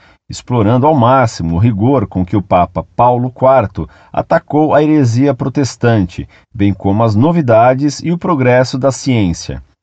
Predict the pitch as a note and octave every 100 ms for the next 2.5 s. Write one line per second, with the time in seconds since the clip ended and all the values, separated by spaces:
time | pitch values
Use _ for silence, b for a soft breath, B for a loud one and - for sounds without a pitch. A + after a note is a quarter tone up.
0 | _ b b - C3 D3+ D3 C3 D3 -
1 | C3 C#3+ G2+ F#2 F2 G2 G2 C#3+ B2+ -
2 | D#2 - - C#3+ C#3